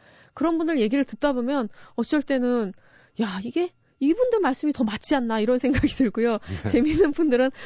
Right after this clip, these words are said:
Speaker 1: 확실히 정신병원에 더 많습니다.
Speaker 2: 음.
Speaker 1: 예.
Speaker 2: 어,
Speaker 1: 예.
Speaker 2: 인턴 레지던트 하면서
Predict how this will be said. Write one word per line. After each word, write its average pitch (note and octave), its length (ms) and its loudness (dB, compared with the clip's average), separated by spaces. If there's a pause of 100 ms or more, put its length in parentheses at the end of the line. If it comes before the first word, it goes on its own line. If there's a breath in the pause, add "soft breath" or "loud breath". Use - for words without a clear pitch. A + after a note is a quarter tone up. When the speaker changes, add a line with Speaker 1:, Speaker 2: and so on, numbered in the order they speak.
Speaker 1:
확실히 D4 240 -2
정신병원에 A#3+ 500 -2
더 C4+ 60 -6
많습니다. F#3+ 640 -6
Speaker 2:
음. F3 420 -8
Speaker 1:
예. G3+ 300 -2 (760 soft breath)
Speaker 2:
어, A#2 380 -4
Speaker 1:
예. - 20 2
Speaker 2:
인턴 D#3 240 0
레지던트 D3 460 0
하면서 B2+ 480 -2